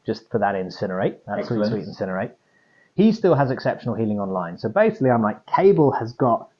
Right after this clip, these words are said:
Speaker 1: two attacks and a throw to kill Wolverine
Speaker 2: Yeah.
Speaker 1: through exceptional healing.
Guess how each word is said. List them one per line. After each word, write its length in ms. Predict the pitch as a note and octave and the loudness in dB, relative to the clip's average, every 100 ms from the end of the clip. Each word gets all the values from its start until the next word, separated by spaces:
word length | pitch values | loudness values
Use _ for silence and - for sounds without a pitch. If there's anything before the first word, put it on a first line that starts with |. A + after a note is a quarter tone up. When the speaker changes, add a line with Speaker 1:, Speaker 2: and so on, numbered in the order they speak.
| _ - | _ 0
Speaker 1:
two 140 | F#3 | 4
attacks 420 | F#3+ F#3 D3+ A#2+ - | 4 4 -6 -8 -10
and 120 | A#2+ G#2+ | -8 -6
a 20 | - | -4
throw 400 | C3 A#2+ A#2+ A2+ _ _ - | -2 0 -2 -4 _ _ -18
to 60 | |
kill 260 | - C3+ A2 | -6 -2 0
Wolverine 560 | G2+ F#2 F2 E2 E2 - _ _ | -2 -4 -8 -14 -14 -20 _ _
Speaker 2:
Yeah. 180 | G2 D#2+ - - | -12 -10 -12 -8
Speaker 1:
through 180 | - B2 | 0 0
exceptional 500 | G#2+ - A2+ - F#2+ | 0 -8 -10 -10 -10
healing. 220 | F2 F2 | -8 -10